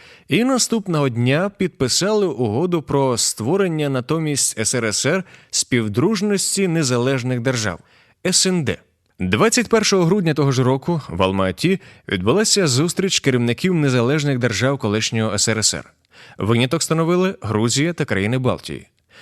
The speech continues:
В прийнятій декларації зафіксовано, що з утворенням С Н Д Радянський Союз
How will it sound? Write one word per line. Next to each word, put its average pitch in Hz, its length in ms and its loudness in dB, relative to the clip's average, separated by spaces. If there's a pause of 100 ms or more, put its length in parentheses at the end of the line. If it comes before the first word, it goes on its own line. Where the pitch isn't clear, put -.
(320)
В 135 200 4
прийнятій 156 460 2
декларації 135 760 0
зафіксовано, 104 800 0 (220)
що - 260 0
з 113 60 0
утворенням 131 600 2
С 123 180 2
Н 117 160 0
Д 117 220 2 (360)
Радянський 110 640 2
Союз 107 580 2